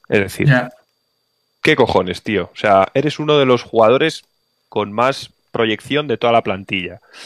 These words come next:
Speaker 1: Se te ha dado muchísima confianza. Cuando ya estás haciendo partidos horribles, te sientan, te dan un toque de atención, sales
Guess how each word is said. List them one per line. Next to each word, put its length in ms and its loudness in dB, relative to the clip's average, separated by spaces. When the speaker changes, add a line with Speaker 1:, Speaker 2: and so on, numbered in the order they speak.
Speaker 1:
Se 180 -4
te 80 -2
ha 60 4
dado 260 4
muchísima 500 -8
confianza. 540 -6
Cuando 260 -4
ya 120 0
estás 360 -2
haciendo 600 0
partidos 540 0
horribles, 580 2
te 120 2
sientan, 480 -2
te 80 2
dan 120 2
un 120 -2
toque 180 0
de 60 4
atención, 420 -2
sales 480 -2